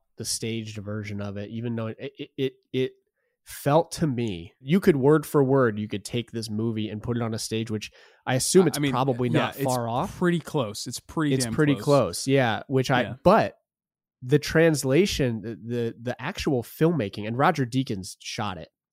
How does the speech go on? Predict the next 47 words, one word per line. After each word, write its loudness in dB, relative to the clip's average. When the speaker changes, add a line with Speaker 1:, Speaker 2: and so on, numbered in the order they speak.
Speaker 2:
Yep. -4
Speaker 1:
Um, -4
I -4
don't -2
know -4
if -10
you, -12
it, -12
Speaker 2:
Oh, 6
no, 8
Speaker 1:
it's, 6
Speaker 2:
no, 0
Speaker 1:
it's -2
Speaker 2:
yeah. -4
Speaker 1:
beautiful 4
to -2
look 0
at. 4
Speaker 2:
Gorgeous, -6
Speaker 1:
It's, -12
it's, -6
Speaker 2:
gorgeous. -4
Speaker 1:
it's -2
articulate. -2
The -6
cinematography -2
is -4
articulate. -10
Um, -4
and -6
the 0
blocking 0
and -4
the -8
performances, -6
and -8
it's -4
basically 2
about 0
a -6
Catholic -4
school -8
where, -8
uh, -4
the -6
head -2
nun, -2